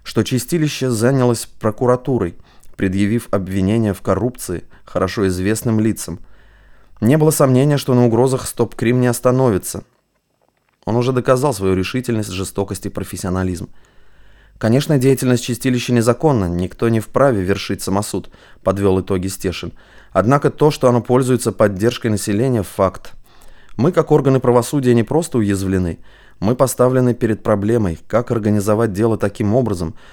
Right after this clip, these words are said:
чтобы работать лучше, но при этом не нарушать закон». «Неправильнее ли было бы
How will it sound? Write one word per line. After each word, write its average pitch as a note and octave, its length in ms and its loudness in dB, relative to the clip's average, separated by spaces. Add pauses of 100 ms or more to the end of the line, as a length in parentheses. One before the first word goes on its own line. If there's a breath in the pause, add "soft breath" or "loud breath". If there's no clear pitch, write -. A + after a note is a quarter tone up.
(120)
чтобы G2 320 0
работать A2+ 440 -2
лучше, A#2 440 -4 (160)
но F#2 160 -4
при F#2+ 160 -2
этом G#2+ 240 -2
не F#2+ 80 0
нарушать F2+ 420 -4
закон». F#2 380 -6 (1160)
«Неправильнее C#3 680 4
ли B2+ 120 4
было C3+ 340 2
бы A#2+ 340 2